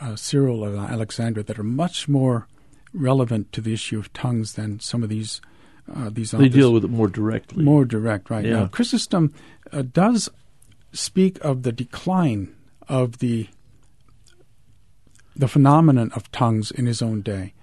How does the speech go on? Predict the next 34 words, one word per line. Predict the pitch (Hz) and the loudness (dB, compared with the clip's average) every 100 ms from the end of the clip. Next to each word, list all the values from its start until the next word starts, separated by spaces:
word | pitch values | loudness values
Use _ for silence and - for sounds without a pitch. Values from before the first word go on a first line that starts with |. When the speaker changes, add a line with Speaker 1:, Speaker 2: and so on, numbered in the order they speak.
| - - - - | -20 -20 -20 -10
Speaker 1:
And | - 123 127 | 0 0 0
some | - - 214 202 170 - - | 0 2 4 4 2 -2 -4
writers, | 139 123 117 113 | 0 0 -2 -2
some | 160 147 | -2 -2
Protestants | - 160 143 - 127 123 127 | 0 0 -2 -2 -2 -2 -4
in | 117 | -6
the | 120 | -6
sixteenth | - - 151 - 135 117 | -8 -8 -8 -4 -4 -4
century | - 156 - 117 104 104 | -2 -2 -2 -8 -8 -6
refer | 127 - 143 | -6 0 0
to | 139 123 | 0 -4
this | 120 117 - - | -4 -6 -6 -6
in | 135 | -4
order | 123 120 | -4 -4
to | 104 113 | -8 -4
bolster | 120 135 - 123 | -2 -2 -2 -4
their | 110 110 | -2 -6
claims | - - 127 123 117 | -8 -4 -2 0 -2
to | - 113 | -6 -6
cessationism. | 107 113 - 147 160 117 101 98 | -6 -6 -2 2 2 0 -2 4
Speaker 2:
Yes, | 120 107 - - - - - | 6 6 2 -12 -20 -20 -2
that, | - 117 - | 2 2 4
that | 123 117 - | 0 0 -6
it's, | 120 - - - - | -10 -10 -20 -18 -2
there, | 135 131 - - - - | 0 0 -4 -18 -14 -6
it's | 123 | 0
been, | 143 127 143 _ - 175 131 | 2 0 -2 _ -10 -10 -2
it's | 156 135 | 0 0
been, | 151 139 127 123 113 | 0 0 0 -6 -6
um, | 110 101 101 101 107 110 123 143 | -8 -8 -8 -10 -12 -16 -14 -6
these | 123 113 | -6 -2
gifts | 147 127 - | -2 -2 -6
have | 110 | -8
been, | 104 110 110 | -4 -6 -6